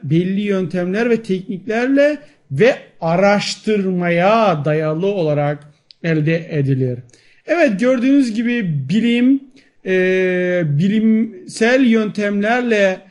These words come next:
veri elde etme sanatı olarak tanımlanabilir. İşte bilimsel yöntemlerle veri elde etme işini de yine öğretmenin de eğitimde gerçekleştirmesi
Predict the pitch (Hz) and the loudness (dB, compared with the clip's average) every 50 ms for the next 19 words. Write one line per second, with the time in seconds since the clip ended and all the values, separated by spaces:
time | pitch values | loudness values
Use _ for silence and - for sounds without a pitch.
0 | - _ _ _ - 156 139 135 185 208 214 220 240 254 - - 247 214 202 196 | -20 _ _ _ -10 -8 -4 -2 -2 0 0 0 -2 -2 -2 -4 -4 -2 -2 0
1 | 170 208 208 196 185 185 - - 202 202 202 208 208 190 - - _ _ _ _ | 2 2 4 4 2 0 -4 -4 -2 -2 -2 -2 -4 -6 -12 -16 _ _ _ _
2 | - - - - - 196 196 196 196 190 180 180 - 208 196 180 175 170 175 175 | -20 -16 -12 -2 0 2 2 2 2 0 -2 -2 -2 -2 0 0 2 2 0 -2
3 | 160 - - - _ - 180 175 165 165 165 165 165 160 160 151 147 143 143 139 | -2 -6 -12 -20 _ -8 -4 -2 -2 0 0 0 0 0 0 0 0 0 0 0
4 | 135 127 - _ _ _ _ - - 233 - - 330 311 220 165 175 220 240 254 | -2 -2 -6 _ _ _ _ -10 -8 -8 -4 -2 0 0 0 0 -2 0 2 2
5 | 254 226 - - 269 277 320 330 294 285 254 240 220 220 233 220 214 220 214 214 | 2 0 0 0 2 2 4 6 4 4 4 0 -4 -4 -4 -6 -4 -4 -2 -2
6 | 220 233 233 220 220 202 190 180 165 190 202 220 233 226 226 208 196 196 196 175 | 0 0 0 0 0 0 0 0 2 0 0 2 0 0 0 0 0 0 2 2
7 | 202 196 190 190 190 190 - - 190 208 233 254 269 269 - - 220 170 - 170 | 2 2 2 2 0 -4 -8 -8 -4 -2 -2 -2 -2 -4 -4 -8 -6 -6 -6 -4
8 | 190 208 202 202 175 196 190 190 185 208 208 196 196 214 233 254 - _ _ _ | -4 -4 -4 0 0 0 0 0 -2 -2 -2 -2 -2 -2 -4 -6 -8 _ _ _
9 | _ _ - 202 202 214 208 220 220 214 220 - 226 220 233 269 294 277 254 220 | _ _ 2 2 2 4 4 2 0 0 0 -4 -4 0 2 4 6 6 6 6
10 | 208 208 220 226 226 226 - _ _ _ _ _ - 190 208 214 214 202 - - | 4 2 2 0 -2 -6 -14 _ _ _ _ _ 0 0 0 2 0 -4 -6 -6
11 | 208 208 208 196 202 208 220 190 160 190 190 185 165 - - 190 190 190 - 196 | -6 -4 -2 0 2 0 0 0 0 0 2 0 0 -2 -4 -6 -6 -4 -4 -6
12 | 170 143 - - 175 165 170 175 151 170 185 190 180 175 | -6 -6 -6 -8 -6 -6 -4 -6 -6 -4 -2 -2 -2 -2